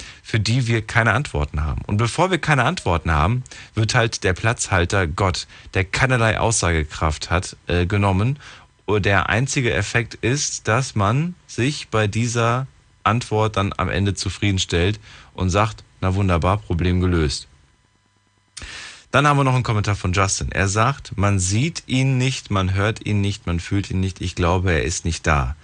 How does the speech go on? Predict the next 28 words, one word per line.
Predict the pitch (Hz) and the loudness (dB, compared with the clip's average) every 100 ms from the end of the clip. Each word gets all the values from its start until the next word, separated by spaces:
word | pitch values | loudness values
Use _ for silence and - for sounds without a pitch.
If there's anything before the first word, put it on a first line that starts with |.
| - - - | -20 -14 -4
Wenn | 101 | 0
er | 95 | 2
da | 85 87 80 | 2 2 2
wäre, | 90 92 110 143 - - - | 0 0 -2 -4 -8 -18 -4
dann | 107 104 | 0 0
würden | 107 123 120 110 | 0 0 0 -2
wir | |
uns | 104 98 - | -2 -4 -4
nicht | 107 - | -6 -4
bekämpfen. | 104 - 110 87 - 69 73 - - _ - | -8 -2 -2 -2 -4 -8 -10 -16 -20 _ -2
Denn | 110 | -2
ich | 101 | 0
meine, | 98 101 98 | 0 0 0
Gott | 107 160 - - | 0 -2 -6 -12
hätte | - 110 123 - | -4 -2 -2 -2
uns | 107 123 160 - - - _ _ _ - | -2 -2 -2 -4 -6 -10 _ _ _ -4
und | 117 135 - | -2 -2 -4
die | 95 - | -6 0
Erde | 87 92 120 - | 2 2 2 -2
erschaffen. | 92 95 107 101 123 123 - | -2 0 0 -2 -2 -4 -4
Wenn | 90 98 | -4 -2
er | 80 | -2
da | 87 92 101 | 2 2 2
wäre, | 107 107 107 - - - - | 0 0 -2 -6 -20 -20 -4
würde | 98 98 98 - | 0 2 0 0
er | 90 90 90 | 0 0 0
dies | - - 95 92 | -6 -4 -4 -2
nicht | 92 90 - - | -2 -4 -4 -14